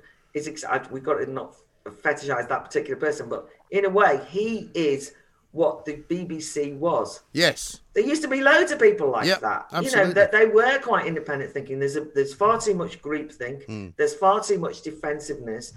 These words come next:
Speaker 1: And there's far too much an assumption that their worldview is the one which everyone else should share, and their job is to inculcate that into
Speaker 2: Yeah.
Speaker 1: the nation.
Speaker 2: Yeah.
Speaker 1: Rather than giving a wide range of views in which the nation can work their,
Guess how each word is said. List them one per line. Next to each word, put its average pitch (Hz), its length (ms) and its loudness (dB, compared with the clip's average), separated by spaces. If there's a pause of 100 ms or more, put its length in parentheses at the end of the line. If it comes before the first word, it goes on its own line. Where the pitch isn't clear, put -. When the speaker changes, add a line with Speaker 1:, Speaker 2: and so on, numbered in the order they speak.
(300)
Speaker 1:
And 160 120 -2
there's 175 160 -4
far 240 280 0
too 208 220 0
much 165 300 -4
an 151 100 -4
assumption 147 680 -8 (580)
that 151 200 4
their 190 260 8
worldview 175 800 0
is 139 160 0
the 147 100 2
one 147 360 0
which 139 180 2
everyone 147 420 0
else 135 160 -2
should - 200 -12
share, 135 420 0
and 123 100 -6
their 139 200 0
job 135 240 0
is 131 180 0
to 127 300 0 (240)
inculcate 139 680 -4
that 131 200 -4
into 127 140 -2
Speaker 2:
Yeah. 117 120 -4
Speaker 1:
the 131 100 -4
nation. 131 520 -6 (200)
Speaker 2:
Yeah. 120 180 -4 (100)
Speaker 1:
Rather 180 400 6
than 147 440 4
giving 147 280 0
a 143 60 6
wide 165 480 4
range 135 360 0
of 139 140 -8
views 123 480 -6 (380)
in 139 120 0
which 139 280 2
the 139 80 2
nation 139 380 0
can 135 160 -8
work 135 300 -2
their, 123 300 -6